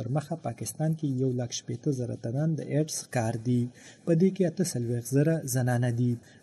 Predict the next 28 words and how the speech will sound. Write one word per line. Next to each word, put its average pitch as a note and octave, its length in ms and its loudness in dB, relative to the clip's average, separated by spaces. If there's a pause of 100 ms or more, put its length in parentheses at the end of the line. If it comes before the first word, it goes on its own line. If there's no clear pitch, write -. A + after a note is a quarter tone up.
(120)
د E3+ 160 6
کال F#3 180 4
دوه E3+ 160 2
زره E3+ 220 2
لسم F3 320 0
نه D#3 80 0
را B2 140 -6
په B2 100 -4
دې C#3+ 140 4
خوا E3 200 -4
په - 160 -6
پاکستان D3 440 -2 (100)
کې E3 100 6 (400)
د - 20 4 (140)
ایډز F3 240 4 (160)
کار E3+ 240 -2
خلکو E3+ 340 0
کې F3 120 0 (100)
د - 20 0 (100)
مرګ A#2 160 -4 (120)
شرح D#3+ 340 0
درې E3+ 120 4 (100)
سوه B2+ 260 0
پنځوس B2+ 300 0 (100)
فیصده D3 480 0
نه D3+ 240 -4
زیاته B2 320 0
شوې B2+ 240 0